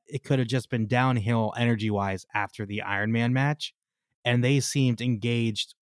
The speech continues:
up until the last segment, you know? So, um, it seems to be a consistent theme with these A E W crowds that they're really, really high energy. And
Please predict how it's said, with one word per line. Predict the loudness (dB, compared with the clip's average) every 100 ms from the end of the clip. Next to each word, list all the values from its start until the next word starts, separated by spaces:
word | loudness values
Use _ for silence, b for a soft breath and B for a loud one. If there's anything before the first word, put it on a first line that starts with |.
| _ -4
up | -2
until | 0 0
the | 2
last | 2 0
segment, | -2 -4 -6 -20 _ _
you | -6
know? | -2 -2
So, | -2 -2 -2 -2 -6 _ _ _ _ _
um, | -2 0 0 -2 -6
it | -2
seems | 0 2
to |
be | 0
a |
consistent | 0 -2 -2 -2 -2 0
theme | 2 2
with | 0
these | -2
A | -2
E | -2
W | -2 -2 -4
crowds | -2 -2 -2
that | -4 -6
they're | -6 -10 _
really, | -4 -2 0 -2 -6 -10 _
really | -4 -2 -2
high | -2 -2
energy. | -2 -4 -10 -20 _ _ _ _ _ -2
And | 2 4 2